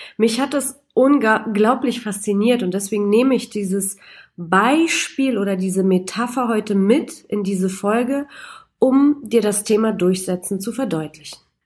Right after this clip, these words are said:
Als ich angefangen habe, für diese Folge für mich eine Struktur zu schaffen und zu schauen, wie ich dich von A nach B führe und am besten, ähm, dir, ähm, verständlich erklären kann,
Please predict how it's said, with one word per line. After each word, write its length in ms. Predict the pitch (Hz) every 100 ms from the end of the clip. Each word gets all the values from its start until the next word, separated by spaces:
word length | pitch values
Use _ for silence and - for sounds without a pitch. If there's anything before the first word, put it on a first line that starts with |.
| _
Als 600 | 262 320 349 - - - -
ich 480 | 269 277 262 - -
angefangen 680 | - 277 285 277 247 240 226
habe, 300 | 226 220 220
für 160 | 214 247
diese 260 | 233 196
Folge 600 | 185 - 202 220 220 214
für 180 | 202 185
mich 360 | 185 185 185 -
eine 160 | 190
Struktur 520 | 185 - 185 - 254
zu 100 | 254
schaffen 520 | 185 - 165 - 175 151
und 260 | 170 175
zu 140 | - 180
schauen, 600 | - 180 185 185 190 175
wie 240 | 196 202
ich 200 | 190 -
dich 240 | 185 185
von 160 | - 175
A 120 | -
nach 220 | 190 180
B 160 | - 269
führe 340 | 349 220 180
und 160 | 170 170
am 120 | -
besten, 540 | 180 180 - - 185 185 - - - - _
ähm, 800 | 196 185 180 180 175 175 170 -
dir, 720 | - 175 202 208 202 190 - -
ähm, 340 | 185 185 180 -
verständlich 600 | 185 196 196 208 277 240 -
erklären 520 | 185 196 196 220 226
kann, 440 | 220 202 202 202